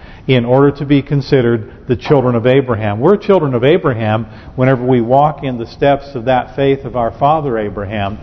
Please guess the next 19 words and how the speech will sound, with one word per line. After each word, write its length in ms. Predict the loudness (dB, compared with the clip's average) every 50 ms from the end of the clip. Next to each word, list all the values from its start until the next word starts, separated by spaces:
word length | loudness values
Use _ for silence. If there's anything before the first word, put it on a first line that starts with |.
| -16 -16 -16 -16 -12 -2
Paul 180 | 0 2 2 2
mentioned 360 | 0 -2 -6 -6 -8 -4 0
that 180 | 0 0 0 0
in, 220 | -4 -6 -10 -10
in 200 | -10 -8 -6 -2
Romans 340 | 0 0 0 0 -2 -8 -8 -4
chapter 320 | -2 -2 -2 -2 -4 -8
four, 460 | -6 -2 0 2 4 4 2 0 -2 -8 -16 -20 -16 -8 -6
and 140 | -2 0 2
then 180 | 0 0 0
he 160 | -2 -2 -2
really 400 | -2 0 0 2 2 4 2 2
comes 320 | 0 -2 -2 -2 -2 -2 -2
back 360 | 0 0 2 2 0 -2 -4
and 320 | -4 -4 -4 -6 -6 -4
nails 500 | -2 0 2 2 2 2 0 -2 -4 -2 -2
that 320 | 0 2 2 0 -2 -4 -4
really 460 | -2 2 4 4 4 4 2 0 -2
hard 540 | 0 2 4 4 4 4 2 0 -4 -8